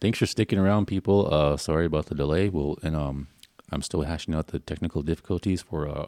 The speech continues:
our, our last podcast. Jordan Marie Danielle, she was a, she was very gracious enough to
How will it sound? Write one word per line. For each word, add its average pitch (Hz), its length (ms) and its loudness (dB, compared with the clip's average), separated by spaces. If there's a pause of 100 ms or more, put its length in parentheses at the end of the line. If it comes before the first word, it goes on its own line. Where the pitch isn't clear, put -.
our, - 260 -8
our 78 160 -4
last 76 240 -8
podcast. 92 500 -4
Jordan 123 320 2
Marie 113 240 2
Danielle, 85 500 0 (560)
she - 180 -10
was 71 140 -4
a, 73 200 -6 (180)
she - 160 -10
was 80 140 -4
very 82 200 -2
gracious 80 440 -4
enough 76 160 -6
to 73 200 -4